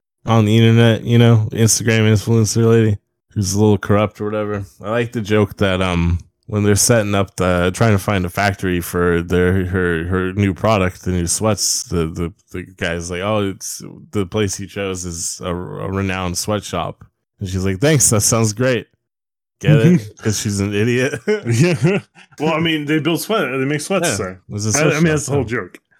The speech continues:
Speaker 1: Yeah. I thought that was kinda cute joke. Um, she looks amazing in it. I can't believe how good she looks. Uh, you know, she's got, like, nice butt cheeks. <laughs>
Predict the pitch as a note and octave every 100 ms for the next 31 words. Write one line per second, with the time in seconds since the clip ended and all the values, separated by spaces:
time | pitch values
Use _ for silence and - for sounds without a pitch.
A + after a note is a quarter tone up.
0 | _ - G2+ F#2 D#2+ _ _ _ _ _
1 | - B2 B2 C3 A3+ A2 G2+ F#2 F#2 G2
2 | F#2 F2 G2 F2 - F2+ F2+ - G#2 G#2
3 | G#2 C#3+ D3+ A2+ G2 G2 A#2+ A2 G2 F2+
4 | F#2 F#2 G2 - G#2+ F2+ F#2 G2+ G2+ F#2+
5 | F2 F2+ E2+ F2+ F2+ F2+ D#2+ - - _
6 | _ - G2+ G2+ G#2 G#2 G#2+ - - -
7 | A#2 G#2+ G2+ G2 G2 - G2+ G2 G2+ F#2
8 | F#2+ F#2+ F2+ - - - - - - _
9 | _ _ _ _ _ _ _ _ - G#2+
10 | G2+ - F#2+ F2 G2 F#2 F2+ F2 - -
11 | - - _ _ _ -